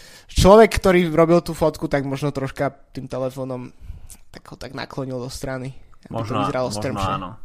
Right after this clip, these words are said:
Speaker 2: Hashtag Photoshop Maestro.
Speaker 1: <laughs>
Speaker 2: OK. A ďalšia fotka, to už je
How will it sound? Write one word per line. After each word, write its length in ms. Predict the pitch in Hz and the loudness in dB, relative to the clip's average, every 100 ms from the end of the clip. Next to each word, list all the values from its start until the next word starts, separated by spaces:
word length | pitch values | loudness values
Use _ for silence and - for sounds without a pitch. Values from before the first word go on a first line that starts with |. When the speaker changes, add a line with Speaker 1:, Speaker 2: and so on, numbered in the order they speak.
| - - _ _ | -18 -20 _ _
Speaker 2:
Hashtag 540 | 95 117 - - 120 113 - - | -6 -6 -4 -4 -4 -6 -14 -20
Photoshop 500 | - 110 120 - 110 | -10 -8 -8 -8 -8
Maestro. 680 | 98 95 95 - - 90 92 - - - - | -6 -6 -6 -10 -12 -14 -14 -18 -18 -20 -16
Speaker 1:
<laughs> 80 | - 147 143 - - - - - - - - - - - - - - - | -4 4 8 8 8 0 2 2 0 -2 -4 -8 -16 -18 -20 -20 -14 -4
Speaker 2:
OK. 200 | 113 127 120 120 110 - - - - - | -2 0 0 0 -4 -16 -20 -20 -16 -2
A 280 | 107 107 | 2 4
ďalšia 360 | 104 120 139 165 | 8 8 8 6
fotka, 640 | 143 135 - 139 147 165 - - - - | 2 -4 0 2 4 2 -6 -10 -12 -6
to 240 | 123 - | -6 -6
už 160 | 127 117 104 | -6 -6 -4
je 200 | 117 | -4